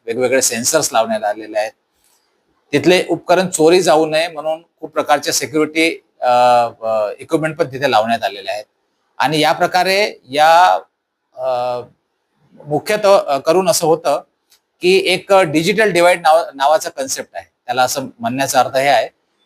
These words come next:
की शहरी भागामध्ये ज्या प्रकारच्या दूरसंचार सेवा उपलब्ध असतात त्याच गुणवत्तेच्या दूरसंचार सेवा ह्या ग्रामीण भागामध्ये सुद्धा असायला पाहिजेत.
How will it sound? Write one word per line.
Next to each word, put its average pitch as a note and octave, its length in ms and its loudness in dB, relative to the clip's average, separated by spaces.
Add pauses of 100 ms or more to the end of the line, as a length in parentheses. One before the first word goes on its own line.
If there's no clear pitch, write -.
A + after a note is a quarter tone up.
की C3+ 60 -6
शहरी C#3 320 2
भागामध्ये D3 540 2
ज्या C3 140 2
प्रकारच्या C3 420 -8
दूरसंचार B2 520 -8
सेवा A#2+ 200 -6
उपलब्ध G#2+ 380 -8
असतात A2+ 300 0 (580)
त्याच D#3+ 220 0
गुणवत्तेच्या E3 580 0
दूरसंचार D3 500 -4
सेवा C3+ 320 -2
ह्या C#3 260 2
ग्रामीण B2 460 -4
भागामध्ये A#2 460 -2
सुद्धा - 260 -4
असायला A2 280 -4
पाहिजेत. G#2+ 320 -2